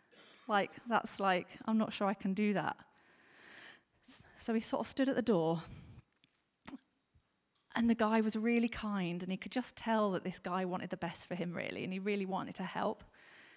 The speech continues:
So he kind of like, "Okay, okay, yeah, come on in." So the interior designer came in, sort of cleared a bit of space on the sofa,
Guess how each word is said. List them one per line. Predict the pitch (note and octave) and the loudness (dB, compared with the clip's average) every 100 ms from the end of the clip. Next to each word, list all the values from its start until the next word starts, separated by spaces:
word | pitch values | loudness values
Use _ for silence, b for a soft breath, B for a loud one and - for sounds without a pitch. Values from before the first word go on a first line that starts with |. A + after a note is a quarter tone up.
| B B B | B B B
So | - G#3 | -8 -6
he | |
kind | - - B3 A#3+ | -4 0 2 2
of | G#3+ | 2
like, | F#3+ - | 0 2
"Okay, | G#3+ - F3 F3 - - - | 2 0 -4 -6 -8 -16 -12
okay, | F#3 - D3+ | -8 -6 -4
yeah, | E3 - - - - | -4 -6 -10 -20 -8
come | - A3+ | -2 0
on | A3 | 2
in." | D#3+ D#3+ F#3 - B B B | 0 -2 -6 -10 B B B
So | - G3+ F#3 F#3+ | -8 -2 0 0
the | G3+ G#3 F#3+ F#3+ | 0 2 4 4
interior | G#3 G3+ C#4 C4 | 2 2 4 2
designer | A3 E3+ E3+ | 2 0 0
came | F3+ - G#3 F#3 | -2 0 2 2
in, | D#3+ F3 | -2 -4
sort | - | -8
of | - | -4
cleared | A3+ G#3+ G#3 | 2 4 4
a | |
bit | F3+ | 2
of | G#3 | -2
space | - F3+ F3+ - | -2 -2 -2 -2
on | F3+ | -2
the | |
sofa, | F3+ D#3+ E3 - D#3 | -2 -4 -4 -4 -6